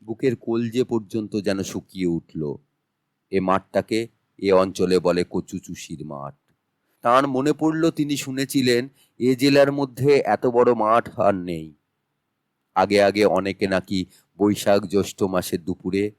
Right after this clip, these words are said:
এ মাঠ পার হতে গিয়ে সত্যি সত্যি প্রাণ হারিয়েছে। গরম বালির ওপর তাদের নির্জীব দেহ লুটিয়ে পড়ে থাকতে দেখা গিয়েছে।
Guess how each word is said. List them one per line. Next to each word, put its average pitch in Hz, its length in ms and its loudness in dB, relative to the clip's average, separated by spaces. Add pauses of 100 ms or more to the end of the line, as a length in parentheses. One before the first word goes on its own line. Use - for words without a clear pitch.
(300)
এ 92 100 -2
মাঠ 92 440 0
পার 85 260 0
হতে 87 260 -6
গিয়ে 85 220 -4
সত্যি - 420 -10
সত্যি - 380 -8
প্রাণ 73 320 -4
হারিয়েছে। 76 580 -10 (1000)
গরম 120 380 6
বালির 113 360 4
ওপর 117 400 0 (400)
তাদের 104 340 2
নির্জীব 104 640 -4
দেহ 98 240 0
লুটিয়ে 101 460 -2
পড়ে 90 240 -4
থাকতে - 440 -8
দেখা 85 300 -6
গিয়েছে। 80 580 -10